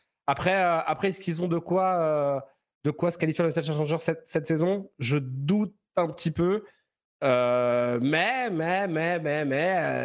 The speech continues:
euh, des fois, euh, quand les, les astres s'alignent, euh, peut-être, peut-être. Mais je, je pense que c'est encore un peu tôt. Mais, euh, pour moi, de toute façon, c'était l'objectif avec Gen One de base, c'était de se qualifier en deux mille vingt-deux dans le Set Challenger. Donc voilà, la première saison,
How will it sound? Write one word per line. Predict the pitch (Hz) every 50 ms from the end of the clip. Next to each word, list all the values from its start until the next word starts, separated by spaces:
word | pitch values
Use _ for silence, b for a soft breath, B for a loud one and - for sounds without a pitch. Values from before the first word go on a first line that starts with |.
| 123 127
euh, | 123
des | 127 135
fois, | - - - 156 165 185 190
euh, | 180 165 156 147 143 135 131
quand | 131 - _ - 131
les, | 127 131 131 131 127 127 123 123
les | 120 131 127 123 156
astres | 156 156 - - 156
s'alignent, | 147 - 151 151 160 185 185 147 - - _ _ _ _ _ _ _ _ _ _ -
euh, | 139 135 131 123 123 123 123 123 123
peut-être, | - 151 147 - 147 156 - - - - _
peut-être. | - 151 - 156 156 156 - -
Mais | 147 147
je, | - 135 202
je | 190 156
pense | 160 185 202
que | - -
c'est | - 165
encore | 151 - 160
un | 170
peu | 170 - 180
tôt. | - 196 196 208
Mais, | 190 175 156 151
euh, | 147 143 139 B B B B B _ _ _ _
pour | 202 190 196
moi, | 190 202 202 208 208 214 208
de | 208
toute | - - _ _ _ _ _ _ _ - 135
façon, | 180 185
c'était | - 143 -
l'objectif | 147 135 139 143 135 - 165
avec | 147 127 123 127
Gen | 139 139
One | 147 160 165 151 127 101 -
de | 104 120
base, | 117 139 156 165 147 117 110 b b b b b _ _ _ _
c'était | - 143 127 151
de | 147 151
se | 143 -
qualifier | - 151 151 147 147 - 170
en | 156
deux | 135 135
mille | 135 139
vingt-deux | 135 139 135 143
dans | 160 147
le | 131
Set | 123 143 131
Challenger. | - 127 127 123 117 120
Donc | - - - _ _ _ _ _ _ _ _ _ 113
voilà, | 113 110 107
la | 98 107
première | 110 139 147 143 135 -
saison, | - 147 139 131 147 151 156 156 156 156 151 139 -